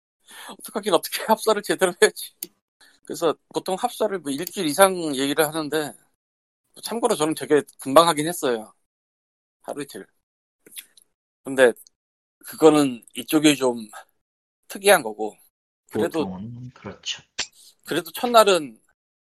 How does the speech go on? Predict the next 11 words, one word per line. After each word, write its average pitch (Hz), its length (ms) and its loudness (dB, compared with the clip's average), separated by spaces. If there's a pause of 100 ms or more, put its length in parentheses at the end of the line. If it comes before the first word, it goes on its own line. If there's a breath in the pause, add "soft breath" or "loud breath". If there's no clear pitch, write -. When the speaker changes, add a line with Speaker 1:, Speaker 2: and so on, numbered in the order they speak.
(380)
Speaker 1:
케이지에 208 340 -4 (500)
새로 220 300 -4
데려온 170 300 -6
애 147 60 -6
넣어놓고 120 540 -8 (920)
이불로 139 460 0
망쳐가지고 123 760 -4 (240)
안 110 100 -8
보이게 131 300 -4
하고 117 120 -2
그랬어요. 98 360 -14